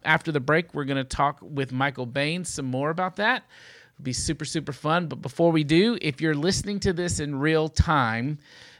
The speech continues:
that means it's August eighteenth. And that means that, uh, on August twentieth, in just two days, we're starting our big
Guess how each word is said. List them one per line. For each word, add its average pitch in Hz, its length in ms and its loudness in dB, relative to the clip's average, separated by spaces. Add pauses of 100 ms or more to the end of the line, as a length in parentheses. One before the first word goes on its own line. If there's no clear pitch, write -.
that 151 180 0
means 160 360 -2
it's 147 280 -4
August 143 380 0
eighteenth. 139 600 0 (340)
And 131 240 -2
that 185 240 2
means 131 440 -4 (500)
that, 143 440 2
uh, 131 420 2
on 135 160 -2
August 139 380 -2
twentieth, 190 460 -2
in 135 80 -2
just 127 260 -4
two 233 220 0
days, 131 340 2
we're 160 140 -2
starting 170 560 4
our 127 120 4
big 175 560 0